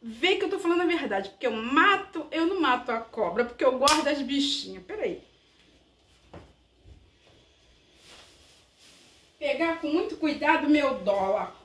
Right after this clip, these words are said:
Olha, meninas, plantei até pra minha sogra mudas do dólar. Olha, o bichinho cresceu tanto.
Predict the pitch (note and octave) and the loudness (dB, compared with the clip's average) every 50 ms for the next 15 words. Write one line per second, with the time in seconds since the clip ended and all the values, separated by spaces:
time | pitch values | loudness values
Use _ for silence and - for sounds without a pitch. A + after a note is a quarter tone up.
0 | _ - D4 D#4+ E4 E4 D4 C#4+ C4+ C4+ C#4 D4 D4+ C4+ A3+ G#3+ G#3 G#3 - - | _ 0 4 6 6 6 6 4 2 0 0 2 2 2 2 2 0 -2 -4 -6
1 | - - - _ - - D#4 E4 E4 D4+ B3 - - - - C#4 C4 C#4+ D#4 D4 | -12 -14 -20 _ -6 0 4 4 4 4 2 -2 -6 -6 4 6 6 6 6 4
2 | C4 - - D#4+ E4 E4 F4+ E4+ E4+ E4+ E4+ E4 D#4 - - - - C#4+ D4 D4 | 2 2 0 0 2 2 2 4 4 4 4 4 2 -2 -8 -4 0 2 2 2
3 | C#4 C#4+ C#4 C#4 C4 B3 A#3+ A#3+ B3+ C#4+ D#4+ D4 C4+ D4+ D4 D4+ D4+ - - - | 0 0 -2 -2 -2 -2 -4 -6 -4 -4 -4 0 2 2 2 2 0 -4 -14 -20
4 | - - - - - - G3+ A#3 C4+ - F3+ F3 F#3+ F#3+ G3+ B3 D4+ C4+ C4+ C#4+ | -20 -20 -20 -20 -20 -12 -8 -6 -6 -4 -4 -2 0 2 4 4 6 6 6 4
5 | D4 E4 E4 - - - - _ _ _ _ - - - - - A3+ A#3+ B3+ A#3 | 4 2 0 -4 -10 -20 -20 _ _ _ _ -20 -20 -20 -14 -4 0 2 4 4
6 | G#3 F#3+ F3 E3 - - - - _ - - G3 G3+ G#3+ - - - E4 E4+ E4+ | 4 2 0 -2 -6 -12 -20 -20 _ -14 -12 -10 -6 -4 0 4 6 6 6 6
7 | F4 C#4+ C#4 C4+ C#4 - D#4+ C#4 A#3+ - - - - D#4+ D#4+ D#4+ C#4 A#3 G3 - | 4 4 4 2 2 2 2 2 2 0 -4 -6 0 2 4 4 4 4 0 -2
8 | - - - E3 E3+ | -8 -14 -14 -14 -14